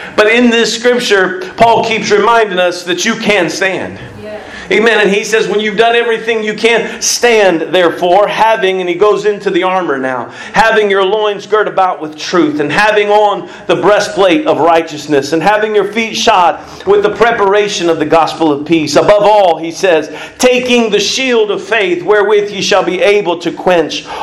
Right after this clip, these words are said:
Speaker 1: all the fiery darts of the wicked, and take the helmet of salvation and the sword of the Spirit, which is the word of God." So if we can kind of break down the armor,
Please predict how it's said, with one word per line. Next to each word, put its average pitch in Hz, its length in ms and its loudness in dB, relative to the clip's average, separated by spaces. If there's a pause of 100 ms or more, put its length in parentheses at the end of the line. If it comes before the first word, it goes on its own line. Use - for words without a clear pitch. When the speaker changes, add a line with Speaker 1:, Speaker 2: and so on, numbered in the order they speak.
Speaker 1:
all 214 340 4
the 202 100 4
fiery 185 500 2
darts 160 380 0
of 147 40 -10
the 143 120 2
wicked, 135 500 -4 (240)
and 165 240 2
take 202 300 2
the 190 100 4
helmet 196 320 2
of 190 80 -6
salvation 190 640 0
and 180 240 -4
the 156 60 -2
sword 190 340 2
of 170 60 -6
the 170 80 -2
Spirit, 135 440 0
which 151 280 -2
is 139 560 2 (260)
the 135 100 2
word 143 220 4
of 131 140 0
God." 135 260 4
So 196 180 2
if 156 80 -4
we 254 120 -2
can 202 180 0
kind 190 220 2
of 165 100 -2
break 180 300 -2
down 175 180 0
the 160 120 -4
armor, 156 520 -2